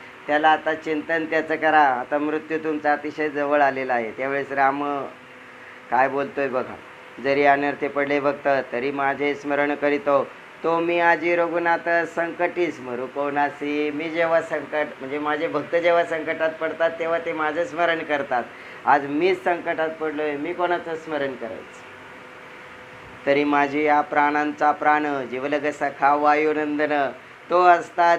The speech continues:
तरी विघ्न कदा न लागे आम्हासी." फक्त आमचा प्राण सखा हा कोण असेल, तर तो र-, वायुनंदन मारुती आहे. त्यामुळे त्याचं जर मी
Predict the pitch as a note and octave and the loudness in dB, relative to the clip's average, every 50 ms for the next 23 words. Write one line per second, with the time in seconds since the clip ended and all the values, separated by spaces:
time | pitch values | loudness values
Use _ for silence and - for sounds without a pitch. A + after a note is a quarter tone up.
0 | E3 E3+ F3 F3 F3+ F3 D#3+ E3+ E3+ C#3 E3+ E3 E3+ E3 E3 - E3 F3 E3 F3 | 2 0 0 2 2 2 2 0 -2 -2 0 0 0 0 0 -2 -2 -2 2 2
1 | E3+ D#3+ D3+ D3 C3+ C3 C3 C3 B2+ C3+ D3 D3 D3 C#3+ C#3+ C#3+ D3 D3+ C#3+ - | 2 2 2 0 -2 -2 -2 -2 -2 -4 -4 -4 -2 -4 -2 -2 -2 -2 -4 -4
2 | C#3+ D3+ D3+ - D#3 D#3 - - F3 E3 E3 D#3+ D#3 - - F3 E3 D#3 D#3 - | -6 -10 -6 -4 -6 -6 -4 -2 0 2 2 2 0 -2 -4 -2 -2 -2 -2 -2
3 | D3 D3 D3+ D3 D3+ D#3 D3 D3 D3+ D3 - D3+ D3+ D3 D3 C#3+ C#3+ C#3 - D3 | 0 0 0 0 0 -4 -6 -6 -8 -6 -2 -2 0 2 2 2 0 -2 -2 -6
4 | C#3+ C#3 C#3+ C#3+ C#3 C#3 D3 C#3+ C#3+ C3+ C#3+ D3 C#3+ C3 - D3 D3 D3 C#3+ C#3 | -2 0 0 0 0 0 -2 -2 -2 -2 -2 -2 -2 -2 -2 -2 0 2 2 0
5 | C3+ - - - - - - - - C#3+ C3+ C#3+ C#3+ C#3 C#3 C#3 C#3 C3+ C3 C3+ | -2 -4 -10 -16 -18 -18 -18 -18 -12 -4 0 2 2 2 2 2 0 0 -2 -4
6 | C3 C3 A#2+ A2+ G#2+ - - - - - - - - - - - - - - - | -4 -6 -8 -10 -12 -16 -18 -18 -18 -18 -18 -18 -18 -18 -18 -18 -18 -18 -18 -14
7 | - C3+ C#3+ D3 C#3+ D3+ D#3+ F3+ F3+ F3 E3+ E3 E3 D#3+ D#3 D3 C3 B2 A2 - | -4 2 4 6 6 6 6 4 4 4 2 2 0 0 0 0 0 -2 -6 -10
8 | - - B2+ C3 C#3 C#3 C#3 C#3 C3+ D3 D3 C#3+ D#3 D#3 D3 C#3 A#2+ A2 G#2+ - | -14 -12 -8 -4 -2 -2 -2 -2 -4 -6 -8 -4 -2 0 0 0 0 -4 -10 -14
9 | - - - - - - - - - - - - - - - - - - - - | -18 -20 -20 -20 -20 -20 -20 -20 -20 -20 -20 -20 -20 -20 -20 -20 -20 -20 -6 -4
10 | C#3 C#3 C#3+ D3+ D3+ D3+ D3 D3 - D#3 D3 D3 D3 - E3 E3 E3 E3 E3 E3 | -2 -2 0 2 2 2 2 0 2 4 4 4 4 2 -2 0 2 2 2 2
11 | D#3+ B2+ A#2+ C#3 C#3 D3 D#3+ D#3+ D#3 D#3 D#3+ D#3+ E3 E3 E3 D#3+ D#3+ | 0 -2 -4 -8 -4 0 2 2 2 0 -2 -4 -4 -6 -6 -6 -6